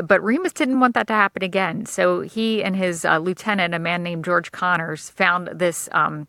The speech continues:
place just west of Cincinnati, which they called Death Valley. It was a sort of scattering of little h-, homes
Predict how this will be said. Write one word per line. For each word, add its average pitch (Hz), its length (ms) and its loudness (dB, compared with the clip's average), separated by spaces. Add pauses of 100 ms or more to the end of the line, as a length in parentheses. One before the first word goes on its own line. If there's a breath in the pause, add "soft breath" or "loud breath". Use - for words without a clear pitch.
(240 soft breath)
place 233 280 4
just - 260 0
west - 200 2
of 208 80 -4
Cincinnati, 165 600 0
which 156 220 -8
they 175 100 -2
called 190 260 2
Death 170 200 -4
Valley. 156 340 2
It 160 80 0
was 156 140 -4
a 170 80 -2
sort 170 220 -2
of 151 140 -2
scattering 170 580 0
of 160 140 -6
little 165 220 -2
h-, 160 60 -12
homes 170 600 -4